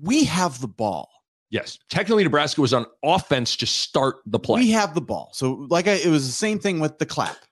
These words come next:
Speaker 2: Yes.
Speaker 1: I want defined rules. You, are you telling me that we who have the ball don't have the possession as it would be if we threw it? So you're saying,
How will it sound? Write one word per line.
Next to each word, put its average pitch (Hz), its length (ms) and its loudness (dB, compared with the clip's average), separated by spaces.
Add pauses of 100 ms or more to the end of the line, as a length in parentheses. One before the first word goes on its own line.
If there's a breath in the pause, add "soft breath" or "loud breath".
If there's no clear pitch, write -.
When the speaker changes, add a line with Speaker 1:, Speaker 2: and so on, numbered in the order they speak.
(140)
Speaker 2:
Yes. 139 160 2
Speaker 1:
I 143 140 2
want 160 260 2
defined 147 520 -2
rules. 95 320 -10
You, 156 200 -6
are 160 80 2
you 240 220 4
telling 196 400 2
me 170 120 -2
that 131 160 -4
we 233 760 -2
who 160 140 -6
have 160 300 0
the 175 80 2
ball 131 560 4 (480 soft breath)
don't 170 320 2 (100)
have 135 600 0 (420)
the 135 60 -8
possession 147 580 2
as 147 320 0
it 147 120 -2
would 131 200 0
be 135 160 0
if 123 140 -2
we 165 100 2
threw 156 400 0
it? - 240 -16 (560)
So - 140 -4
you're 214 240 4
saying, 226 280 -2